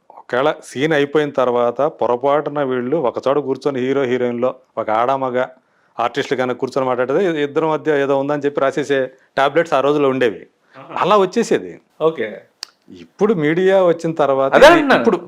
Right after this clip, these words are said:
Speaker 1: రిలేషన్‌షిప్స్ అనేవి ఫ్రెండ్‌షిప్,
Speaker 2: ఎస్.
Speaker 1: వీళ్ళ మధ్య ఫ్రె-, ఫ్రెండ్‌షిప్ ఉంది, కామన్ అయిపోయింది కదా. ఇప్పుడు హీరో హీరోయిన్లు క్లోజ్గా ఉండటం అనేది, మాట్లాడుకోవటం అనేది.
Speaker 2: అసలు ఎవరు ఎవరు ఏంటి అనేది తెలిసింది సార్. ఇప్పుడు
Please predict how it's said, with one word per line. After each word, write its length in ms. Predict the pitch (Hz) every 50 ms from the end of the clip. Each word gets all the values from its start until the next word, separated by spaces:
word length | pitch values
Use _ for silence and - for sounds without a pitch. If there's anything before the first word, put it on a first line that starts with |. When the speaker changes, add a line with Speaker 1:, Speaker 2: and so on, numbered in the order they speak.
| - - - _ - -
Speaker 1:
రిలేషన్‌షిప్స్ 640 | 107 107 135 185 202 - 220 180 - 202 180 - 180
అనేవి 340 | 160 156 151 165 214 220 170
ఫ్రెండ్‌షిప్, 640 | - - 139 147 156 - 175 170 175 - 143 143 143 - - _ - 117
Speaker 2:
ఎస్. 340 | 120 110 - - - -
Speaker 1:
వీళ్ళ 180 | 120 123 113 107
మధ్య 260 | 127 139 139 165 175
ఫ్రె-, 180 | 170 - 165 -
ఫ్రెండ్‌షిప్ 480 | - - 135 139 135 - 135 131 -
ఉంది, 280 | 123 117 110 110 - - - - _ _ _ _ _ _ _ - - - - -
కామన్ 320 | 151 160 214 247 240 214
అయిపోయింది 280 | 185 165 160 135 113 113
కదా. 100 | 107 104
ఇప్పుడు 220 | - 107 131 123
హీరో 280 | 104 117 127 135 151 147
హీరోయిన్లు 580 | 127 131 131 135 131 135 135 127 127 131 127
క్లోజ్గా 380 | 123 - 123 123 123 120 131 127
ఉండటం 320 | 120 120 123 123 120 120
అనేది, 480 | 120 117 117 120 117 117 127 127 131 123 - - - - -
మాట్లాడుకోవటం 600 | 117 113 117 113 - 131 123 123 127 127 123 120 123
అనేది. 420 | 120 120 120 120 113 123 123 123 123 - - _ _ _ _ _ -
Speaker 2:
అసలు 220 | 123 - 196 190 196
ఎవరు 400 | 180 135 131 123 127 165 190 208
ఎవరు 400 | 208 202 190 180 185 196 196 208
ఏంటి 440 | 196 170 165 175 190 196 196 185 202
అనేది 200 | 196 196 190 185
తెలిసింది 400 | - 165 165 170 196 180 165 -
సార్. 140 | 120 104
ఇప్పుడు 380 | 101 - 95 90 95 92 92